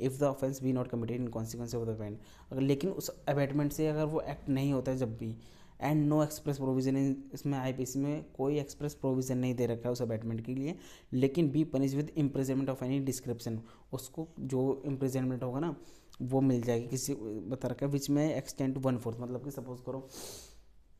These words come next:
किसी के लिए एक साल की सज़ा है, बारह महीने की, तो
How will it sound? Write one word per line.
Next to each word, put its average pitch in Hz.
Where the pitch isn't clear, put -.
किसी 131
के 139
लिए 139
एक 135
साल 131
की 131
सज़ा 117
है, 110
बारह 123
महीने 120
की, 117
तो 120